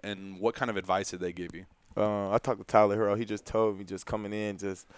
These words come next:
Speaker 2: play hard and don't worry about nobody else but you. And then, like, your stuff will come. Just play hard defense," 'cause Coach Cal loves defense. So he was just like, "Play hard,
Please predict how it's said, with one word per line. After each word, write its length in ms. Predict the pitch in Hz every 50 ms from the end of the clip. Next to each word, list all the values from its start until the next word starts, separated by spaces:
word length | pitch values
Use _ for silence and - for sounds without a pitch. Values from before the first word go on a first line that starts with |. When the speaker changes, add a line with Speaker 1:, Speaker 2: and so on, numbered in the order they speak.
| - - - -
Speaker 2:
play 180 | - 113 120
hard 240 | 113 113 113 117 113
and 100 | 110 107
don't 140 | 113 113 110
worry 140 | 107 113 107
about 240 | 101 104 95 92 92
nobody 420 | 98 107 110 104 104 101 104 104
else 140 | 104 101 98
but 260 | 92 92 90 - -
you. 220 | 110 110 98 90 - _ _ _ _ _ _ _ _
And 160 | - 82 90
then, 340 | - 101 98 98 95 92 90 92
like, 180 | 90 87 90
your 140 | 107 110 107
stuff 260 | - - - 107 95
will 100 | - 90
come. 380 | - - 107 104 101 95 87 87 - _ _ _ _ _ _ _ _ - -
Just 160 | 87 - -
play 120 | - 110
hard 360 | 104 101 104 107 107 101 85
defense," 560 | - 110 107 95 92 98 98 98 98 - - _ _ _ _ _ _ _ -
'cause 120 | - - -
Coach 220 | - 107 101 -
Cal 260 | - 113 107 107 101
loves 320 | 95 107 110 107 101 92 85
defense. 400 | - 98 95 - - 92 80 -
So 100 | 92 90
he 80 | 98
was 100 | 98 87
just 120 | 92 85 90
like, 160 | 90 90 87
"Play 200 | - - 98 101
hard, 520 | 95 92 90 92 95 95 92 92 92 -